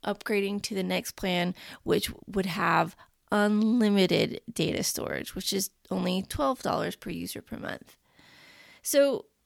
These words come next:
reasons why I love G Suite is I can use my custom domain with my email address. This was kind of the number one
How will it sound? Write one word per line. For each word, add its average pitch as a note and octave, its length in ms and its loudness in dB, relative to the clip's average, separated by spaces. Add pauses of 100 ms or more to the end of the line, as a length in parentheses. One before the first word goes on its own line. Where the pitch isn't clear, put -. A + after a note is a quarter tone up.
(260)
reasons G#4 800 0 (180)
why A3 560 2
I G3+ 200 2
love G3 580 2
G F3+ 220 -2
Suite C#4 500 -2
is F#3+ 360 4 (120)
I B3 220 2
can C#4 320 2
use A3+ 340 2
my E3+ 300 0
custom A#3+ 560 -4
domain G3 580 0 (260)
with F#3+ 380 -4 (420)
my G3+ 260 0
email E3+ 380 -2
address. - 520 -6
This B3 240 2
was C4 280 0
kind G#3+ 460 -2
of G#3+ 100 -10
the G#3+ 80 0
number F#3+ 340 0
one F3+ 340 -2